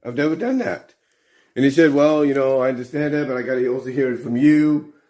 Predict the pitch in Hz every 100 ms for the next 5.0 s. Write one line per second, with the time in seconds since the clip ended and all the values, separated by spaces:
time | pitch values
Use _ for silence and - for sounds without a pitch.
0 | _ _ - 117 120 120 - - _ 180
1 | 202 247 - 202 196 170 - 165 156 147
2 | 123 160 180 165 170 147 147 135 147 151
3 | 156 151 156 160 165 123 131 139 139 139
4 | 123 117 107 120 135 139 131 135 139